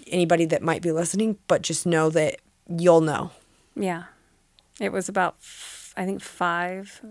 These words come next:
Speaker 2: for me. And, um, even when, uh, he ended up passing away years and years ago, but even when he did, and I'd been free of that situation for a while, I weeped.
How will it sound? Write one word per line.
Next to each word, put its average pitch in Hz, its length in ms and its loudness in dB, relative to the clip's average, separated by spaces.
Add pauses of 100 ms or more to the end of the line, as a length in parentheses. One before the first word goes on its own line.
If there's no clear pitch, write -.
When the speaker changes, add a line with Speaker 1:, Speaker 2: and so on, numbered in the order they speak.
Speaker 2:
for 196 220 -10
me. 208 280 -6 (1040)
And, 180 680 -4
um, 175 580 -4 (920)
even 196 440 0
when, 170 480 4 (100)
uh, 160 280 0
he 175 280 -2
ended 160 200 0
up - 100 -6
passing - 340 -6
away 160 240 -2
years 151 280 -4
and 165 120 -4
years 165 200 -2
ago, 160 280 -2 (460)
but 185 120 2
even 196 280 2
when 170 120 2
he 165 100 -2
did, 180 380 2
and 156 80 -2
I'd 165 160 0
been 165 160 -2
free 214 300 -4
of 151 160 -4
that 147 200 -6
situation 160 440 -8
for 160 120 -10
a 160 40 -6
while, 180 380 0
I 185 260 -2
weeped. 190 560 -6